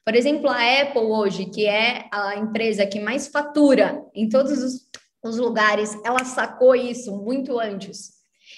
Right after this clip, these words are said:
Então, o que que a Apple fala? Tudo que eu faço, tudo que a gente faz é pra desafiar o status quo. É o pense diferente. Né? Quem tem Apple, é, levanta o computador, você bota lá, você tem o iPhone, né? Tem aplicativo que é só pra isso.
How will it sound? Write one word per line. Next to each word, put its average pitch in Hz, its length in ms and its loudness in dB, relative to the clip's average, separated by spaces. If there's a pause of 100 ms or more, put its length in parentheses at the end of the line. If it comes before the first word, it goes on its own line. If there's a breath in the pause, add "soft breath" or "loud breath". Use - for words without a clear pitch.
Então, 294 300 6
o - 40 0
que 320 140 -2
que 349 100 -6
a 285 180 2
Apple 277 280 2
fala? 202 540 -4
Tudo 339 320 -2
que 330 80 -4
eu 294 240 4
faço, 196 400 0
tudo 294 180 -6
que 302 80 -4
a 269 60 2
gente 254 200 -2
faz 220 220 -2
é 240 60 -2
pra 214 180 0
desafiar 226 560 0
o - 20 -4
status 233 480 -8
quo. - 480 -2 (360)
É 196 120 0
o 202 120 -2
pense 233 360 -2
diferente. - 880 -8 (580)
Né? 175 220 -6
Quem 220 240 -6
tem 220 240 -4
Apple, 226 420 2 (200 loud breath)
é, 185 400 -6
levanta 254 680 2
o 247 80 0
computador, 240 640 -2
você - 140 -10
bota 233 320 -6
lá, 214 300 -4
você 190 180 -12
tem 233 140 -6
o 247 100 0
iPhone, 208 720 -4
né? 208 120 -8
Tem 220 120 -2
aplicativo 220 500 -6
que 277 100 -6
é 254 40 2
só 277 140 -6
pra 220 220 0
isso. 208 140 -4